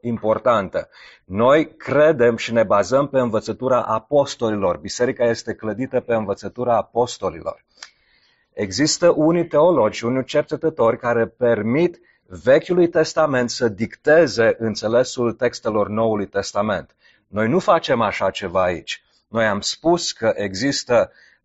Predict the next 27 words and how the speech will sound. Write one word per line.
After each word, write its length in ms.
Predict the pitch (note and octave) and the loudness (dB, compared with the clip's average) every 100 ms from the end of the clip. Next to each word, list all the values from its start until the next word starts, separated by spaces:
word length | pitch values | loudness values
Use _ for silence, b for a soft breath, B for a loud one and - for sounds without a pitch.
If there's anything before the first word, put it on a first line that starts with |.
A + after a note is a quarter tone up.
| _ | _
probabil 480 | F#2 F2+ B2+ C3 A#2+ | -6 0 2 2 -2
între 280 | A#2+ - | 0 -2
patru 380 | - C3+ C#3+ B2+ | -2 0 -2 -4
sute 320 | A#2 C3+ C3 | -10 -10 -6
și 180 | A2 - | -6 0
o 160 | A#2 G#2+ | 0 0
mie 240 | B2 C3+ | 0 0
o 140 | A#2+ G2+ | 0 0
sută 580 | - - C#4+ A2 F#2+ _ _ _ _ | -2 -4 0 2 0 _ _ _ _
de 280 | _ G#2 A#2 | _ 0 2
referințe 640 | A2 G2+ A2+ B2+ C3+ A#2+ | 2 0 -2 0 -2 -4
sau 340 | G#2 A2 G#2 - | -4 0 0 0
ecouri, 1040 | G#2 - - C#3 C3 C3 C3 B2+ A#2 A2 - - | -8 -8 -2 2 4 2 2 0 -2 -10 -20 -12
fie 220 | C3 A#2 | 0 0
ecouri, 420 | G#2 C3+ C3+ A#2 | 0 0 0 0
fie 280 | - B2+ A#2+ | -4 -2 0
aluzii 720 | G2 G2 C3+ D#3+ - A2 F2+ _ b b b | 0 0 4 4 2 -6 -8 _ b b b
la 180 | G#2 F#2+ | -4 -2
texte 380 | C3 C3 - | -2 -2 -2
din 200 | A#2 A2+ | -4 -2
Vechiul 340 | G2+ A#2+ A#2+ G#2+ | -2 -2 -2 -4
Testament 760 | - G#2 - G#2 A2+ G#2 - _ _ | -2 -2 -2 0 0 -2 -8 _ _
în 380 | D3+ D3+ C#3+ - _ - | 0 2 0 -4 _ -6
Apocalipsa. 880 | G#2+ A2+ - A#2 B2+ - G#2+ D2+ _ _ _ _ | -4 -2 0 0 0 -2 -4 -6 _ _ _ _
Dar 260 | F#2+ G2 | -2 -2
cartea 400 | - C3+ D#3 C#3 | 0 0 2 0
Apocalipsa 920 | G#2+ A2+ G#2+ G2+ A2+ B2 - G2+ D2+ | 0 0 -2 -2 -2 -2 -2 -2 -4